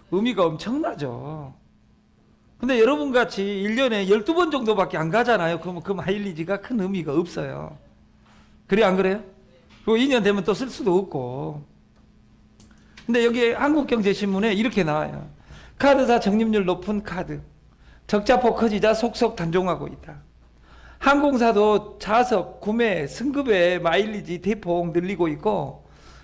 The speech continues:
이게 고급으로 다 그, 뭐야,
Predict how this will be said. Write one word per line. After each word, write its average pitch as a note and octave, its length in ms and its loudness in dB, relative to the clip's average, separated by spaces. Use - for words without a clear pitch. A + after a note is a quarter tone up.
이게 G3 420 2
고급으로 B3 440 0
다 F#3+ 360 -2
그, F3 320 -4
뭐야, D#3 480 -2